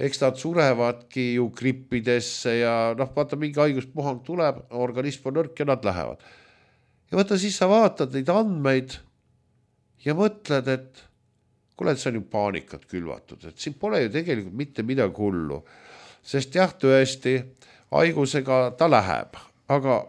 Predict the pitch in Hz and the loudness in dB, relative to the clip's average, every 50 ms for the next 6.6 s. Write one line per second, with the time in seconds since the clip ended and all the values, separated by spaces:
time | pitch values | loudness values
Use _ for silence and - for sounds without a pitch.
0 | - 123 147 160 175 196 190 196 226 226 202 - - - 127 120 113 110 107 104 | -8 0 2 4 4 4 4 2 -2 -4 -4 -6 -2 2 2 4 4 4 2 2
1 | 104 107 107 107 104 101 92 80 104 123 131 120 98 92 95 - 98 92 92 107 | 2 2 0 0 0 0 0 2 4 4 4 2 0 -4 -6 -8 -8 -8 -6 -4
2 | 110 104 90 95 85 82 78 - 78 87 76 73 95 104 117 131 131 131 127 113 | -4 -2 0 0 -2 -2 -4 -6 -8 -10 -8 -6 -6 -2 -2 -2 -2 0 -2 -2
3 | 117 131 131 120 110 104 87 104 - - 147 156 143 113 90 87 80 80 76 60 | -2 -2 -2 -2 -4 -6 -8 -12 -6 -2 0 0 0 0 -2 -2 -2 -2 -4 -4
4 | 60 69 69 65 - 80 80 80 92 120 123 127 143 139 143 156 175 165 - 123 | -6 -8 -10 -10 -10 -10 -8 -8 -8 -8 -6 -6 -4 -4 -4 -6 -6 -6 -8 -10
5 | 98 82 95 95 90 85 69 71 73 - - _ - 69 - - - - - - | -6 -2 -2 -2 -2 -4 -6 -8 -12 -14 -14 _ -14 -14 -14 -12 -14 -14 -14 -14
6 | - - - - - _ _ - 180 180 - - | -20 -20 -20 -20 -20 _ _ 2 2 2 2 -2